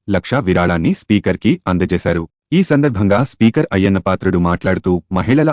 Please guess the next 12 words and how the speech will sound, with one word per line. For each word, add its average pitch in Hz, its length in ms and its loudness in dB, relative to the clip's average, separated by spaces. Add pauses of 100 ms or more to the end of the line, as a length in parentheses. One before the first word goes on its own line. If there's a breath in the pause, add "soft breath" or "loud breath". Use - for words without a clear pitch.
(120)
అభివృద్ధి 123 440 -2
కోసం 101 440 -2
నిరంతరం 98 480 0
కృషి 98 420 -2
చేయాలని, 87 480 0 (200 soft breath)
ఏ 151 100 2
కార్యక్రమమైనా 87 760 0 (120)
పూర్తిగా 98 380 0
పారదర్శకతతో 90 840 -2
నిర్వహించాలనే 90 960 0
సూచనలు 95 460 0
చేశారు. 85 380 -4